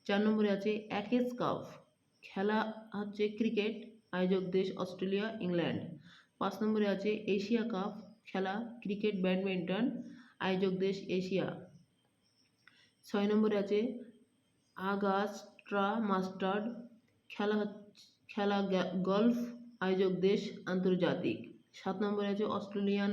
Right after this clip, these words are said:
ওপেন খেলা লন টেনিস আয়োজক দেশ আন্তর্জাতিক। আট নম্বরে আছে আজলান শাহ কাপ খেলা হকি আয়োজক দেশ আন্তর্জাতিক। নয় নম্বর আছে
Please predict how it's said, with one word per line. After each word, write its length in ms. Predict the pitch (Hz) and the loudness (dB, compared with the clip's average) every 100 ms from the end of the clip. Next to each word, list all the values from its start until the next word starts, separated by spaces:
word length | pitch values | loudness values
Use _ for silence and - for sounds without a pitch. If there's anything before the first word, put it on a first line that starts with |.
| 202 | -2
ওপেন 360 | 202 196 196 208 240 - - - - _ - | -4 -2 0 0 -2 -4 -12 -18 -20 _ -2
খেলা 260 | 190 196 208 240 - 175 | 0 2 -2 -6 -8 -2
লন 300 | 190 196 214 208 | 0 2 2 2
টেনিস 360 | 196 190 226 220 240 - _ _ _ _ _ 190 | 2 2 0 -4 -10 -16 _ _ _ _ _ -4
আয়োজক 320 | 196 196 190 185 | 0 2 2 4
দেশ 120 | 196 - - | 2 0 -4
আন্তর্জাতিক। 800 | 180 185 185 175 170 151 160 - - - _ _ _ - | -2 0 2 2 0 2 -2 -4 -8 -16 _ _ _ -8
আট 120 | 180 185 | -4 0
নম্বরে 220 | 208 208 202 | 2 4 2
আছে 140 | 202 214 233 - - - 202 | 0 0 -2 -10 -12 0 2
আজলান 400 | 196 208 208 208 214 | 4 4 2 2 0
শাহ 280 | - 214 226 226 | -2 0 0 2
কাপ 180 | 175 - - - - _ _ - | -2 -4 -10 -18 -20 _ _ -4
খেলা 280 | 190 196 202 202 | 0 2 2 0
হকি 340 | 190 196 220 208 240 - | -2 -4 -4 -4 -4 -2
আয়োজক 340 | 185 190 185 185 | 0 2 2 0
দেশ 100 | 190 - | 0 0
আন্তর্জাতিক। 760 | 180 180 180 170 165 170 156 - - - - _ _ _ _ 190 | -2 0 0 2 0 2 0 0 -10 -16 -20 _ _ _ _ -2
নয় 180 | 196 214 | 2 4
নম্বর 200 | 226 220 | 6 4
আছে 200 | 214 226 | 2 2